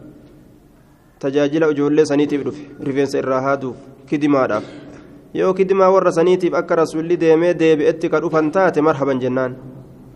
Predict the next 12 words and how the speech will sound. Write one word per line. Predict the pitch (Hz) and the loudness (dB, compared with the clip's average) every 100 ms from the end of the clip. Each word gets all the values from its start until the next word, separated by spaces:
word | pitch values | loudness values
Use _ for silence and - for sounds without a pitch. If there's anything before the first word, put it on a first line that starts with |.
| - - - - - | -20 -12 -12 -10 -8
Haaya. | 143 143 127 - - - - - - - - - - - - | 0 0 0 -4 -10 -20 -20 -20 -20 -20 -20 -20 -20 -20 -10
Yoo | 131 156 | -2 0
ammoo | 170 170 175 | 2 2 0
akkanumatti | 170 170 170 170 175 | 2 0 2 0 0
gaa | 156 151 131 95 - - - - - - - - | 2 2 0 -4 -14 -20 -20 -20 -20 -20 -20 -10
isaanuu | 151 151 175 180 180 | -6 0 2 2 2
nu | 165 | 2
haa | 156 | 2
kaddamanii | 165 165 160 156 151 | 0 0 2 4 2
itti | 151 147 | 0 -4
ciqilfannee | 151 147 147 147 151 165 170 160 | -4 -4 -2 0 4 4 4 0
shara | 160 160 | -2 0